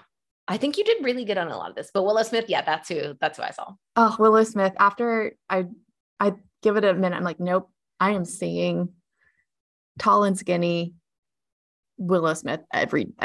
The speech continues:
Speaker 2: all day long is Audra."
Speaker 1: Like, younger Willow Smith even, 'cause the
Speaker 2: Mm-hmm.
Speaker 1: she's supposed to be twelve in the book,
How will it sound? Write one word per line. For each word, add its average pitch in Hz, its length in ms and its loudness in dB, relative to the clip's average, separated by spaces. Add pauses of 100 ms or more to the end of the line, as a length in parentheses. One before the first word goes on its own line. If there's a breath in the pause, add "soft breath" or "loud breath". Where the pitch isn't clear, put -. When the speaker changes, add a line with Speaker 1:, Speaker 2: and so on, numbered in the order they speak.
(140)
Speaker 2:
all 98 140 0
day 58 120 -2
long 214 380 -2
is 202 80 -2
Audra." - 280 -6
Speaker 1:
Like, 233 140 -8
younger 247 460 0
Willow 170 240 -2
Smith 151 240 -14
even, 139 420 -8
'cause 185 200 -8
the 202 100 -6
Speaker 2:
Mm-hmm. 202 480 2
Speaker 1:
she's 214 160 -8
supposed 240 100 -18
to 233 80 -10
be - 20 -14
twelve 156 440 -2
in 147 80 -8
the 143 80 -10
book, - 360 -12